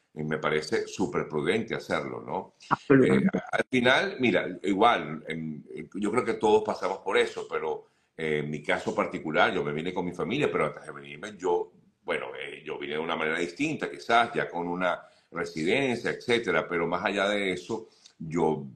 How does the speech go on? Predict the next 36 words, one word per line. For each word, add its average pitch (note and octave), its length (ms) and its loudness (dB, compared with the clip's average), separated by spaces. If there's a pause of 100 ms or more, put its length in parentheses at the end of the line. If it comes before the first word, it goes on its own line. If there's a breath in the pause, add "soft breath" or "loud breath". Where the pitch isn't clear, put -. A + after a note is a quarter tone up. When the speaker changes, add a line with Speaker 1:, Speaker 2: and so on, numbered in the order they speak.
Speaker 1:
dije, F#2 320 0
"Bueno, D2 280 0
voy D2 200 -2
a E2+ 80 4
ir F#2+ 320 0
al, D#2+ 320 -2
al D2 300 -2
país, D#2+ 520 -4
a, C2+ 260 0
a C2+ 60 -4
la C2+ 100 -6
ciudad, A#2 500 4 (400 soft breath)
ver E2+ 340 4
cómo F2 260 -2
es D#2+ 60 -8
la D#2+ 120 -4
ciudad, G2+ 400 4
donde F2+ 200 -4
voy D#2 140 0
a D#2 40 -2
estudiar, F2 480 0
donde D2+ 220 -4
voy D#2 200 -6
a F2 40 0
ver, G#2 400 0
eh, D2+ 400 -8
a - 40 -18
vivir, A#2 480 2 (340 soft breath)
eh, E2 420 0
ver, E2+ 280 2
buscar E2+ 420 2
las - 160 -4
escuelas F2 340 0
para D#2 200 0
mis D#2 220 -6
hijos". A2+ 640 2